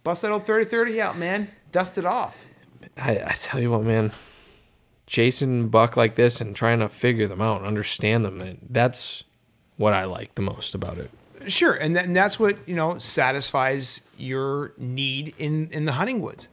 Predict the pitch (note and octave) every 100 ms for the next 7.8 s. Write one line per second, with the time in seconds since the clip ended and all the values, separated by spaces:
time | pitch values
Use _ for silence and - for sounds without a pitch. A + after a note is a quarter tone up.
0 | - C#3 - F#3+ E3 G3 F#3+ D#3 C#3 C#3+
1 | - D3 D3 F#3 G3 D#3 A3+ - - B2
2 | - _ - D3 E3 D#3 E3+ E3 D3+ D#3
3 | E3 E3 F3+ E3 D3 D3 D3+ C#3 A#2+ -
4 | - _ - D#3+ D#3 D#3 D#3 D#3+ F3+ D3+
5 | C#3+ D3 D3 B2 D3 D#3+ - D3+ D#3+ D#3
6 | D#3+ A#2 F#3+ F#3 C#3+ D#3 D#3 D#3 D#3 D#3
7 | E3+ D#3 D3 D3+ - - G#3 E3+